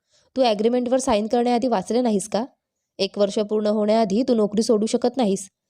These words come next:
जर सोडायची असेल तर दहा लाख रुपये भरावे लागतील. पैसे दे आणि इथून निघून जा." त्याने खांदे उडवत सांगितले की तो आधीच तिच्यावर बंधनं घालून ठेवले होते.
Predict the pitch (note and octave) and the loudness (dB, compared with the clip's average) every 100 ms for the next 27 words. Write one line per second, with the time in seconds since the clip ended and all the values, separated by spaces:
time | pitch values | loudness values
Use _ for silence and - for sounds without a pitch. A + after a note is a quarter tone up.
0 | _ _ F#3 G3+ A3 G#3 G3 G3 A3+ - | _ _ -4 -2 0 0 0 -2 -6 -2
1 | G#3+ A3 A#3+ G#3 G3+ A#3 A3+ A3+ A#3 A3+ | -4 0 -2 0 0 0 0 0 0 0
2 | A3+ A3 A#3 A3 F3 F3 F#3 _ _ _ | 2 2 2 -2 -4 -8 -8 _ _ _
3 | _ _ _ G3+ F#3+ G#3+ G#3 E4+ C4 A3+ | _ _ _ -2 0 2 2 2 0 -2
4 | A#3+ A#3 G3+ A3+ G3+ E3+ _ _ _ _ | -2 -2 0 0 0 -4 _ _ _ _
5 | _ _ B3+ C#4+ C#4+ A3+ B3 A#3 A#3 A#3 | _ _ 0 0 0 2 2 2 0 -2
6 | B3+ G#3+ - - _ _ _ - G3 A3+ | -2 -2 -6 -14 _ _ _ -6 0 0
7 | F#3 A3 - A3+ A#3 A#3 G#3+ G3 G#3 A#3 | -2 -6 -8 -2 0 0 0 0 0 2
8 | A#3 A3 A3+ A#3 F#3+ A3 F3 | 0 0 2 2 2 0 -2